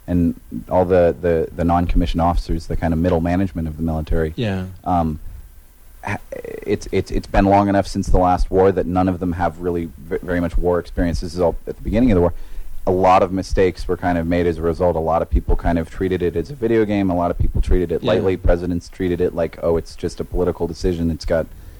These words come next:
Speaker 1: you know, I doubt he ever really took into account the human costs of this, you
Speaker 2: And,
Speaker 1: know.
Speaker 2: and Eisenhower, President Eisenhower, before he, uh, left an office,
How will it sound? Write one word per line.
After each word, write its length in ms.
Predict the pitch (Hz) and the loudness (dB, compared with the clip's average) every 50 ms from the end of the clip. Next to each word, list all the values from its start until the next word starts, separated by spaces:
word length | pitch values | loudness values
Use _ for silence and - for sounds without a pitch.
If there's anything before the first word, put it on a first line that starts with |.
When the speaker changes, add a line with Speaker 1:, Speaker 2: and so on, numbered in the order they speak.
| - - - - | -20 -20 -16 -8
Speaker 1:
you 60 | - 85 | -4 -2
know, 240 | 82 78 78 - - | -2 -2 -2 -4 -2
I 80 | - | -4
doubt 360 | 92 98 82 92 92 101 - - | -4 0 2 2 2 2 0 -2
he 140 | - - - - | -6 -6 -4 -6
ever 200 | 87 85 90 80 | -6 -4 -4 -4
really 340 | 76 78 76 76 76 78 - - - - - - - - - | -4 -4 -6 -6 -6 -8 -12 -14 -20 -20 -20 -18 -16 -10 -2
took 180 | - 85 - | 0 0 0
into 240 | - 80 76 - - | 0 0 0 2 2
account 300 | 71 71 - 80 76 73 | 2 2 0 -4 -6 -6
the 80 | - 78 | -6 -6
human 300 | 78 82 80 78 78 76 | -4 -2 -2 -2 -2 -2
costs 400 | 76 76 73 73 - - - - | -2 -4 -4 -4 -6 -8 -6 -6
of 80 | 80 | -6
this, 180 | 80 80 - - | -6 -4 0 0
you 80 | - - | 0 0
Speaker 2:
And, 200 | - - 147 147 | 0 0 0 0
Speaker 1:
know. 40 | 143 | 0
Speaker 2:
and 160 | 139 139 - | 0 -2 0
Eisenhower, 840 | 131 135 143 135 143 139 135 123 120 120 104 101 113 110 107 104 98 | 0 0 2 2 2 0 0 0 -2 -4 -2 -4 -4 -2 -2 -4 -4
President 360 | - 117 117 117 113 104 104 | -2 -4 -2 -2 -2 -2 -2
Eisenhower, 360 | 110 107 107 101 101 98 95 | -2 -2 -4 -4 -4 -4 -6
before 320 | 87 90 87 - - 98 92 | -6 -6 -6 -4 -4 -4 -4
he, 260 | 92 87 85 85 85 | -4 -4 -4 -4 -4
uh, 160 | 85 82 80 82 82 - - - - - - - | -4 -4 -6 -8 -10 -14 -14 -12 -10 -10 -10 -6
left 240 | - 104 95 - - | -4 -4 -4 -2 -4
an 100 | 87 85 | -4 -4
office, 480 | 95 98 107 107 98 87 85 85 - | -2 -2 -4 -4 -4 -6 -6 -8 -10